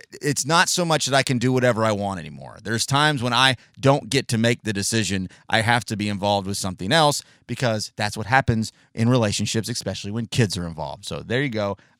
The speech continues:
All right, we'll go on from there. So what happened here at the beginning of, uh, of this segment? What, what am I trying to get to? Well, you guys know I do this. I, and I, I've already done probably full shows on it. I can't really remember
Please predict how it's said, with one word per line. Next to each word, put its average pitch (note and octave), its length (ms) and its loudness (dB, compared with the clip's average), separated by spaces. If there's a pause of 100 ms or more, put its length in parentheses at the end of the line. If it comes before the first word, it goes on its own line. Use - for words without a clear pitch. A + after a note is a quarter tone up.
All C3+ 200 4
right, G#2 300 -2 (280)
we'll A#2+ 160 -2
go A2+ 200 0
on G2 300 -2 (240)
from A2+ 200 -2
there. E2+ 260 -4
So C#3+ 220 2
what G#3+ 180 10
happened F3+ 320 4
here D3 200 2
at C3 120 0
the B2+ 80 -2
beginning A#2+ 480 -2
of, A2 380 0
uh, G#2 260 0
of G2+ 140 -2
this G#2 180 -4
segment? A#2 400 -2
What, C3 160 2 (160)
what B2+ 80 0
am C3 100 0
I B2 80 0
trying A#2 260 -2
to A2+ 60 -4
get A2+ 160 -4
to? A2+ 160 -4
Well, B2+ 140 -2
you D3+ 140 2
guys G#2+ 320 0
know F#2 160 -2
I F2 100 -4
do F#2+ 220 -8
this. G2 260 -6 (380)
I, A#2 280 0
and A#2 200 -4
I, A#2 160 -4
I've B2+ 180 2
already B2+ 220 2
done A2 260 0
probably A2 300 2
full A2 240 -4
shows A2 320 -2
on G#2+ 100 2
it. G#2+ 60 0
I - 100 -2
can't C3+ 300 -2
really A2+ 180 0
remember G#2+ 440 -4